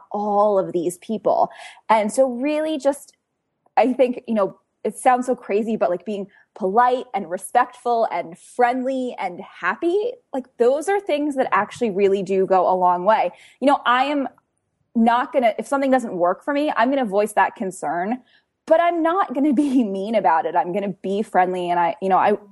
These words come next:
enjoy the experience. And I think that's part of what makes, hopefully makes me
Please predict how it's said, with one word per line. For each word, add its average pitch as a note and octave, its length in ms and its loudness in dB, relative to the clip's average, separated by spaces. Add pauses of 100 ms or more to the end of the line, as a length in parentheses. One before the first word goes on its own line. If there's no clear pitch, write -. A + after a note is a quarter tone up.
enjoy G#3 480 2
the F#3 140 -2
experience. F3 600 -2
And F3+ 60 0
I G3 60 -2
think A3 100 -4
that's D4+ 240 0
part G#3+ 240 2
of G3+ 80 2
what F3+ 160 0
makes, F3+ 400 -4 (460)
hopefully D4+ 400 2
makes A#3+ 260 -4
me G#3 240 -8